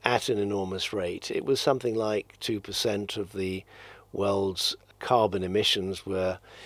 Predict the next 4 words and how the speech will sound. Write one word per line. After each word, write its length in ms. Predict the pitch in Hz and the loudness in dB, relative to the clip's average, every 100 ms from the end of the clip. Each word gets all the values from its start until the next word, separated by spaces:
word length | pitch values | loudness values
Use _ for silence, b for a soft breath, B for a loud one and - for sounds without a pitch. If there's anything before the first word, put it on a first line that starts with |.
| B B B B B B - | B B B B B B 2
uh, 400 | 113 113 104 - - | 6 6 6 2 0
were 160 | 113 101 | 0 10
generated 760 | 135 127 120 113 110 - 104 | 12 12 12 12 8 4 2
by 520 | 113 107 101 98 101 | 6 6 8 8 6